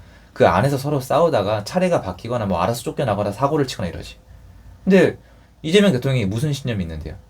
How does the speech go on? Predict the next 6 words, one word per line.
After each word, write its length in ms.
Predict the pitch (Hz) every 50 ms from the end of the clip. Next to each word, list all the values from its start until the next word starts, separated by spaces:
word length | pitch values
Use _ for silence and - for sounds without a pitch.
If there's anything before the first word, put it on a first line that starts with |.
| _ - - - - _ -
무슨 320 | 113 117 120 127 160 151
신념이 340 | 139 - 131 117 107 90 85
있는데요? 380 | 85 87 90 90 - - 87 - - - - - - -
돈 180 | 127 123 127
퍼주겠다? 540 | - 131 - 98 98 98 - - 151 196 - -
아니에요. 580 | - 180 185 165 113 110 95 87 117 123 110